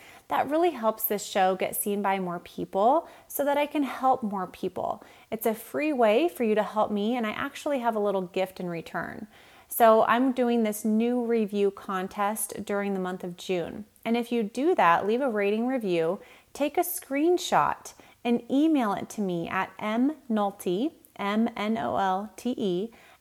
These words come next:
at weight loss for health dot com. I'm gonna enter you into a contest, and at the end of the month,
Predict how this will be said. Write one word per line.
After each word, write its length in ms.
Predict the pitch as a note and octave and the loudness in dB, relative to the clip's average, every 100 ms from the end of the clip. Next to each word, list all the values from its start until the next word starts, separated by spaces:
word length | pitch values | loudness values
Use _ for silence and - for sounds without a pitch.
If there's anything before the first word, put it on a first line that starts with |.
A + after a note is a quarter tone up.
| - | -2
at 360 | G#3 A3 - - | 0 0 -2 -6
weight 240 | A3 A3+ A#3+ | 0 2 4
loss 340 | A#3+ B3+ - | 2 2 -4
for 140 | - | -6
health 400 | G#3 G#3+ G3+ A3+ - | -4 0 0 0 -4
dot 260 | G#3+ G3+ - | 0 0 0
com. 460 | - G3 F#3+ A#3+ - - - - | -6 -6 -4 -4 -6 -14 -18 -2
I'm 140 | C4+ | 2
gonna 220 | F#4 G#4 - | 4 2 0
enter 260 | C4 - | -2 -2
you 240 | D#4 C4 A#3+ | -2 0 0
into 360 | A3+ A3+ A3+ | 0 -2 0
a 80 | G#3+ | -2
contest, 840 | G#3 - F#3+ G3 - - - - - | -4 -8 -6 -6 -6 -8 -6 -8 -4
and 140 | A3+ | -2
at 100 | A3+ | -2
the 120 | - | -4
end 180 | C4 C4 | -4 -4
of 80 | C#4+ | -2
the 60 | |
month, 320 | B3+ A#3+ B3 | 0 0 0